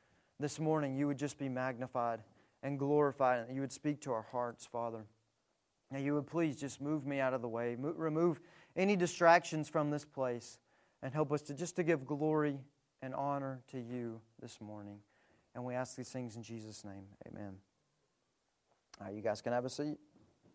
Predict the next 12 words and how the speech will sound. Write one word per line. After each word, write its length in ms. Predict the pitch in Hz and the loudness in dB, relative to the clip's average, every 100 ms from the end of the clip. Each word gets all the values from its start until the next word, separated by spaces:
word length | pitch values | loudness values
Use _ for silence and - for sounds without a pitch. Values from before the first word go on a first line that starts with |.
| _ _ _ _ _ _ _ _ _ - - - - - - - - - - _ - | _ _ _ _ _ _ _ _ _ -20 -20 -20 -20 -20 -20 -20 -20 -20 -20 _ 12
So 120 | 233 | 12
what 160 | 277 | 12
we 100 | 277 | 12
see 300 | 214 254 254 | 12 10 10
in 120 | 226 220 | 12 10
this 120 | 208 | 10
section 440 | 220 214 214 208 | 10 10 8 4
is 140 | 175 135 | 2 0
Jesus 540 | 156 233 220 208 196 | 2 4 6 6 4
telling 440 | - 208 202 185 | 10 12 12 10
the 100 | 160 | 4
Jews 680 | 147 143 185 156 143 156 | 2 4 6 6 6 2